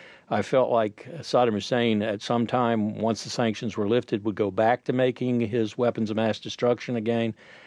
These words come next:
and that eventually we would have to do something about him. So I, I, I suppose I'd have to say that once the diplomacy failed, I was probably in favor of using force to remove him from, uh, from his position.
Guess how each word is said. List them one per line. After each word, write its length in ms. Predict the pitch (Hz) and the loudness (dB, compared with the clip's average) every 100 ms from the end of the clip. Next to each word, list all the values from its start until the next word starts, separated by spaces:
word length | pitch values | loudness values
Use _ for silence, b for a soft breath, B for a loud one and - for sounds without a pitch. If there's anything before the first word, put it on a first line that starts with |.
| B - | B -2
and 180 | 147 147 | 2 4
that 140 | 135 156 | 2 2
eventually 500 | 135 190 185 147 135 | 2 2 2 2 2
we 160 | 131 | 2
would 220 | 120 123 | 4 4
have 160 | 117 110 | 4 0
to 80 | 113 | 0
do 160 | 107 | -4
something 360 | 98 117 107 98 | 0 0 0 -2
about 300 | 98 123 123 | 2 2 2
him. 120 | 104 | 0
So 180 | - 120 | 0 2
I, 140 | 113 104 - | 2 0 -4
I, 180 | 127 131 123 | -4 -2 -4
I 40 | |
suppose 440 | - 123 233 294 214 | -4 -2 2 2 2
I'd 120 | 127 | 2
have 180 | 127 - | 0 0
to 100 | 117 | -2
say 300 | 131 120 117 | 2 4 4
that 180 | 107 B B B B | 0 B B B B
once 300 | 117 160 165 | 2 2 2
the 60 | 131 | -2
diplomacy 600 | 120 147 139 123 - 110 | 0 2 2 2 -2 -6
failed, 640 | - 147 143 117 104 104 - | 2 4 6 4 2 0 -2
I 160 | 117 120 | 0 2
was 180 | 104 | 0
probably 480 | - 135 135 113 104 | 0 2 2 2 0
in 120 | 98 | -2
favor 500 | 90 131 123 101 104 | -2 2 2 2 0
of 160 | 95 95 | -2 0
using 320 | 113 101 101 | 0 0 -2
force 480 | - 107 101 98 - | -4 -2 0 -2 -8
to 160 | - 107 | -6 -2
remove 320 | 101 101 95 | 0 0 -2
him 140 | 95 | -6
from, 300 | 98 101 95 | -10 -10 -10
uh, 260 | 104 95 143 | -10 -14 -16
from 220 | - 107 | -10 -8
his 120 | 95 | -8
position. 480 | - 95 98 98 104 | -10 -8 -6 -6 -12